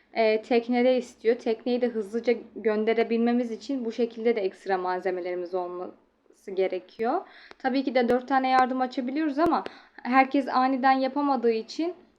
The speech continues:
en azından biz de bu şekilde hazır edelim. Buradaki makinalarımın daha hepsini doldurdum. Hemen şöyle yem alanına geçiyorum. Hemen bunları da şöyle dolduralım.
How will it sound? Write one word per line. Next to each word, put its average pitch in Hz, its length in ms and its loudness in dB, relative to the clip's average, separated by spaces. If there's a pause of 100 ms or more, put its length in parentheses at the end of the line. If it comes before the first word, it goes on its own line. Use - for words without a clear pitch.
(120)
en 254 140 -2
azından 233 440 -2
biz 220 140 -4
de 226 120 -2
bu 233 60 -8
şekilde 208 380 -8
hazır 220 320 -4
edelim. 214 380 -2
Buradaki 247 340 -4
makinalarımın 240 800 -4 (460)
daha 226 180 2
hepsini 220 520 -4
doldurdum. 262 680 -2 (300)
Hemen 247 340 -2
şöyle 233 340 -2
yem 214 280 -2
alanına 247 360 -2
geçiyorum. 247 680 -6 (420)
Hemen 233 360 -2
bunları 202 320 -8
da 202 80 -8
şöyle 220 400 -6
dolduralım. 226 720 -4